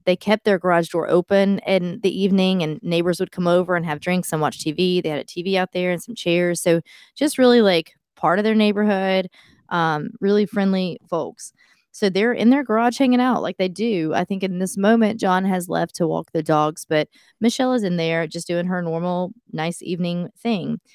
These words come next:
He, again, does not know them. These are strangers to him. Um, they have a neighbor, Jeff, that's good friends of theirs. And he was, uh,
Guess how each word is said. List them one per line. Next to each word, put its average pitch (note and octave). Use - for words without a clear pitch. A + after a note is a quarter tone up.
He, F#3
again, F3
does F3
not E3+
know E3
them. D#3
These D3
are D#3
strangers D#3
to D#3
him. D3
Um, F#3+
they F#3
have F3+
a F#3
neighbor, F3
Jeff, G#3
that's F3+
good F3
friends F3
of F3
theirs. F3+
And F#3
he C4
was, D4+
uh, F#3